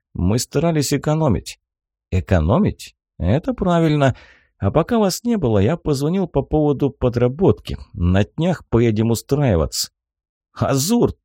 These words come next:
ты смотри, че мы принесли!» Джефф положил на большой кухонный стол газету. «Ты теперь знаменитость!» Наконец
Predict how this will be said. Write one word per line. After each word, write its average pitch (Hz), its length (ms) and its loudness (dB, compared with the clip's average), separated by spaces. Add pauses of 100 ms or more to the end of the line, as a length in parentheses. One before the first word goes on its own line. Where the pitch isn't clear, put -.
ты 208 160 -2
смотри, 220 560 -2
че - 280 -4
мы 233 160 0
принесли!» 226 800 0 (420)
Джефф 95 560 0
положил 175 460 -2
на 208 120 -2
большой 175 420 -2
кухонный 98 600 2
стол - 520 -4
газету. 98 640 0 (720)
«Ты 135 200 2
теперь 160 500 -2
знаменитость!» 135 1160 0 (360)
Наконец 95 760 0